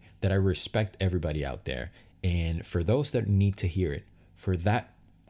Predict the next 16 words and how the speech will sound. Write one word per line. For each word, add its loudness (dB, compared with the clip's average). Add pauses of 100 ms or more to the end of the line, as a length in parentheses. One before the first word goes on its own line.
girl 4
or 2
woman 2
that 2
needs 0
to -2
hear -2 (760)
that -2
it's 0
okay 2
to -4
not -2
have -6
children, -10 (600)
and 0 (1800)
for 2